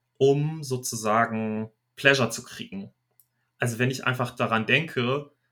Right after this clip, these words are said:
was für eine, sag ich mal, Extremsportlerin du warst in der Vergangenheit,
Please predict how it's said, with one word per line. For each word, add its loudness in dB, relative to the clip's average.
was -2
für 0
eine, 0
sag -8
ich -10
mal, 0
Extremsportlerin -4
du -10
warst -2
in -6
der -8
Vergangenheit, -4